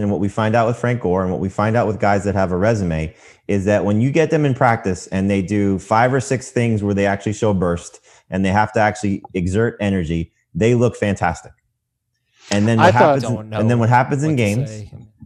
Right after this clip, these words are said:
Speaker 1: is those things become a problem as the game wears on,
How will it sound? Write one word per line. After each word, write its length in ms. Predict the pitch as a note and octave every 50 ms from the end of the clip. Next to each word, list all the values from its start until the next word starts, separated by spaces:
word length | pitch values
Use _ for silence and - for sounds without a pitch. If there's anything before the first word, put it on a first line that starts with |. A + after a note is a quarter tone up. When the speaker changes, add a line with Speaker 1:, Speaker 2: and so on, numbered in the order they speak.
| _ _ - -
Speaker 1:
is 520 | G2+ G2+ G2 G2 F#2+ F#2 F#2 F#2+ - - _ _ _ _ -
those 340 | D#2+ - G#2+ A#2 A#2+ A#2 -
things 300 | - B2+ A#2+ A2+ G#2+ G2+
become 280 | F#2 A2+ G2+ - G#2+ G#2
a 60 | G2
problem 400 | - - A2+ A2 G#2+ G#2 G#2 - -
as 180 | F#2 G2 F#2 E2
the 100 | F#2+ F2+
game 280 | F2 G2+ F#2+ F#2 F#2
wears 200 | F#2 F2+ F2 F2
on, 320 | A#2 A2 F2 D2+ D2+ E2